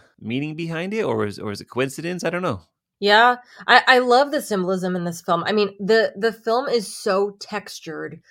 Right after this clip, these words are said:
Speaker 2: with colors. I love the cinematography of it. So the hotel has this entire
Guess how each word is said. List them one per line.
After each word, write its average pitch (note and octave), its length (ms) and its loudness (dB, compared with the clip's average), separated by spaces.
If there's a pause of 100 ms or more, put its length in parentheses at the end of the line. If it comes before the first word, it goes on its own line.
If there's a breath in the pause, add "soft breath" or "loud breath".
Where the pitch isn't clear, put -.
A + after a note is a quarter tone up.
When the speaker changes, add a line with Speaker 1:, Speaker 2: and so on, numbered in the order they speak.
(240 soft breath)
Speaker 2:
with F3+ 360 -4
colors. F#3+ 760 -2
I G3 200 2
love G3 500 0 (300 soft breath)
the F#3+ 80 -6
cinematography F#3 720 -4
of F3+ 100 -4
it. - 180 -4 (240 soft breath)
So G3+ 400 2
the G3 120 0
hotel G#3 480 0
has F#3+ 220 -2
this F3 180 -10
entire G3 760 -2